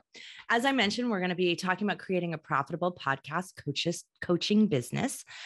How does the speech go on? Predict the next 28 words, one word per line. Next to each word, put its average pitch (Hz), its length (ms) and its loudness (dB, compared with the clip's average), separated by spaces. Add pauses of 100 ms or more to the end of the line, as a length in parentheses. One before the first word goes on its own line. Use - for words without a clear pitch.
(180)
And 196 120 2
we 214 100 6
call 226 220 2
that 214 180 4
the 214 80 2
Podetize 170 600 -2
Certified 143 560 -2
Strategist. 123 840 -4 (240)
We're 165 80 -2
talking 190 220 4
about 190 160 4
the 196 80 2
success - 640 -4
path 190 320 -4
here. 262 400 2 (240)
What 180 200 2
does 190 180 2
that 180 180 -2
look 156 180 -2
like? 151 320 0 (300)
What 170 160 4
is 185 160 0
the 180 60 -6
success - 520 -4
path 139 400 -4
for 135 160 0
you? 127 380 -2 (480)
Um, 143 600 2